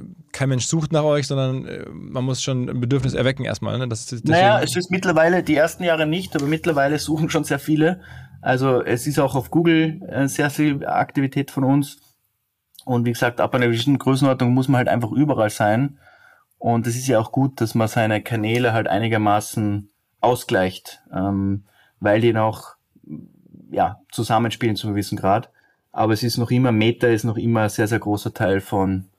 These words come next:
Speaker 2: von Acquisition Story, ja.
Speaker 1: Wie groß ist denn die Firma aktuell?
Speaker 2: Mm, ja, wir sind, wir sind jetzt mal deutlich über hundert Millionen Euro Umsatz dieses Jahr. Wir sind insgesamt an die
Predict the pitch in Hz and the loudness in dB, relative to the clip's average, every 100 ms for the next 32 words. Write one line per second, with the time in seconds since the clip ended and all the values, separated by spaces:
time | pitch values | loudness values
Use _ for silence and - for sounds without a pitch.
0 | _ _ _ _ - 110 87 98 104 107 | _ _ _ _ -4 -2 0 -2 -4 -4
1 | - 98 - 76 80 82 87 _ _ _ | -4 -4 -4 -2 0 -2 -4 _ _ _
2 | _ _ _ - 117 117 156 175 151 131 | _ _ _ -4 -2 0 0 -2 -6 -2
3 | 143 165 151 135 165 175 117 117 101 104 | 0 0 0 0 0 0 0 -2 -4 -6
4 | _ _ - - 135 139 143 143 147 139 | _ _ -20 -4 0 2 4 2 2 0
5 | 156 160 - - - - _ _ _ 131 | 2 0 -2 -10 -20 -20 _ _ _ -2
6 | - 151 147 147 135 139 151 151 151 147 | 2 0 0 0 2 2 0 -2 -2 0
7 | 151 160 156 139 143 143 147 - 139 131 | 2 2 2 0 2 2 2 2 0 0
8 | 170 165 160 - - 143 139 - 131 135 | -2 0 0 0 -6 -8 -6 0 2 4
9 | 139 131 _ _ 123 - 135 131 143 143 | 0 -4 _ _ -8 -4 -2 0 -2 -2
10 | - 131 135 131 131 - 123 120 123 123 | -4 -2 0 2 0 0 0 0 0 -2
11 | 123 | -4